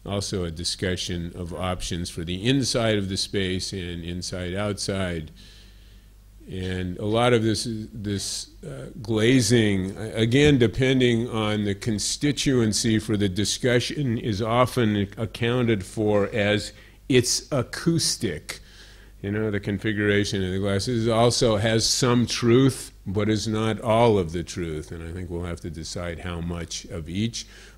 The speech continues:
But the musicians would sit here. This is, this is actually that bent glass roof. There are seventeen,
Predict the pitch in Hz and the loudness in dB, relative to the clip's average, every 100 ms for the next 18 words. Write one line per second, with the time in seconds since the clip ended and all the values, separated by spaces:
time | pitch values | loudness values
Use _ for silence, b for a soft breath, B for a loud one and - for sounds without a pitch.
0 | - 104 101 104 101 95 110 - 98 92 | -6 -4 0 0 2 2 2 2 -2 0
1 | 95 85 - 90 95 104 110 98 - 87 | -2 -2 -2 -2 -2 -2 -2 -2 -4 -8
2 | - 107 98 95 95 98 95 107 95 92 | -8 -8 -8 -6 -4 -4 -4 -4 -2 -2
3 | 90 85 82 85 110 107 92 - 95 92 | -2 -4 -6 -4 0 0 -2 -4 -2 0
4 | 92 - - 90 107 117 101 92 87 - | -2 -4 -4 -2 -2 -4 -4 -6 -4 -4
5 | 98 95 92 87 98 90 85 | -4 -2 -4 -4 -2 -2 -4